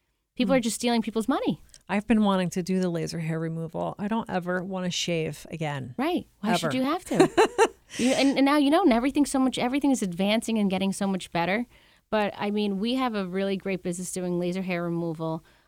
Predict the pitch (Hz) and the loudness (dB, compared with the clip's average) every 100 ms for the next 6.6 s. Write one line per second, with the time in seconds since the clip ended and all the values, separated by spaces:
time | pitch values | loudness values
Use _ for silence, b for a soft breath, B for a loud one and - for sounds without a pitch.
0 | _ 180 165 156 151 - - 175 185 170 | _ -8 -4 -4 -4 -6 -10 -6 -6 -6
1 | 170 - 190 185 180 - 185 180 185 170 | -10 -6 -4 -4 -6 -6 -6 -4 -4 -4
2 | 175 170 165 - 165 160 160 175 185 180 | -2 -2 -2 -2 -4 -2 -2 -2 -2 -2
3 | 175 175 170 156 147 160 156 156 b b | -2 -4 -4 -8 -6 -8 -6 -8 b b
4 | b - 214 208 190 214 285 262 220 b | b -4 -2 -2 -4 -2 2 2 2 b
5 | - - - 240 214 190 151 - _ 175 | -12 -4 2 2 2 0 -4 -10 _ -4
6 | 185 - 196 196 196 185 | -4 -2 -4 -2 -2 -6